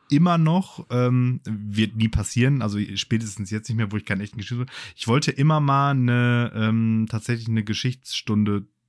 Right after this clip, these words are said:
tatsächlich zu Sabaton machen, im Sinne von, ähm, äh, Erinnerungskultur und,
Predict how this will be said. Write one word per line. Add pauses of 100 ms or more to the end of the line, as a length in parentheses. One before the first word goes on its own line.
tatsächlich
zu
Sabaton
machen, (540)
im
Sinne
von,
ähm, (1000)
äh,
Erinnerungskultur
und,